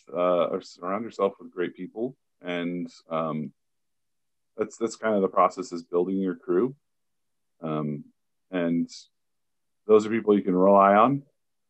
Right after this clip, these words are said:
and just keep learning. I, I, like, honestly, the learning aspect is the biggest thing, because, uh, there's a lot of people that get egos that think they've arrived and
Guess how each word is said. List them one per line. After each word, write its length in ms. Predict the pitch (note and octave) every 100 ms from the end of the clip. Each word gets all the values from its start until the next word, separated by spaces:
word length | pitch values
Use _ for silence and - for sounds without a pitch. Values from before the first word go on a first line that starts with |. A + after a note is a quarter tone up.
| _ _ _ _ _ _ _ _ _ G2
and 120 | G2
just 200 | G2 -
keep 180 | G2+ -
learning. 320 | G2 F#2+ F2+
I, 100 | F2
I, 160 | F#2+ G2
like, 260 | A2+ A2+ A2
honestly, 520 | A2+ G#2+ B2 A2+ G2+
the 40 | G2 G2+ A2
learning 380 | A2 A#2+ B2
aspect 480 | A2+ A2 - A2 G#2
is 320 | G#2 G2 - -
the 80 | G2
biggest 320 | G2 G2 -
thing, 240 | G#2 G#2+
because, 580 | G#2 - F#2+ F#2 F#2 - _ _ _ _ _ -
uh, 220 | F2+ E2
there's 160 | F#2 G2
a 60 |
lot 220 | F#2+ G2+
of 80 | A2
people 640 | G#2+ G#2 A2 G#2 G#2+ F#2+ E2
that 180 | F2+ -
get 180 | E2 -
egos 480 | G2 F#2+ A#2 C3+ C3+
that 140 | G2+ F2+
think 180 | G#2 G2 G2
they've 180 | F#2+ F#2
arrived 580 | F2+ E2+ G2+ C3 C#3+ - _ _ _ _ _ _ -
and 420 | G#2 G2+ G2 F#2+